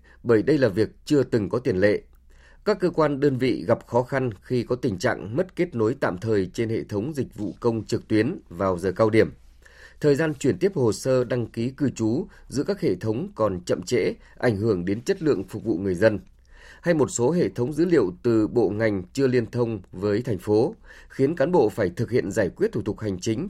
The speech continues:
trên nhiều hệ thống với một số lượng dữ liệu quá lớn. Phát biểu kết luận, Chủ tịch Ủy ban Nhân dân Thành phố Hồ Chí Minh Phan Văn Mãi đề nghị các cơ quan cần tập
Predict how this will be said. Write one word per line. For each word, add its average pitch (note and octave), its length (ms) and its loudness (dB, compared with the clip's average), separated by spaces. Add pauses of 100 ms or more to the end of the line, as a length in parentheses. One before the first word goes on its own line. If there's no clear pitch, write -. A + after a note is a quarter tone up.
trên A#2+ 320 -2
nhiều G#2+ 200 2
hệ F#2 200 0
thống A2+ 320 -2 (300)
với B2+ 120 2
một D#3 160 0
số - 180 -2
lượng A2+ 220 0
dữ A2 180 0
liệu D3 220 2 (100)
quá G#2 160 2
lớn. A#2+ 320 4 (840)
Phát F#3+ 200 -2
biểu B2 280 4
kết F#3 120 2
luận, D#3 200 4 (280)
Chủ A#2+ 120 2
tịch B2 200 2
Ủy A2+ 160 0
ban B2+ 220 -2
Nhân C3 120 0
dân A#2+ 180 0
Thành G#2+ 180 -4
phố C#3+ 140 -6
Hồ A#2 80 -2
Chí A#2+ 180 -6
Minh A#2+ 300 0
Phan A2+ 240 -6
Văn G2+ 160 -4
Mãi G#2+ 280 0 (260)
đề C3+ 180 4
nghị A#2+ 160 2
các F3+ 200 -2
cơ D#3+ 120 0
quan C3 320 0 (120)
cần G#2+ 320 0
tập A2+ 140 0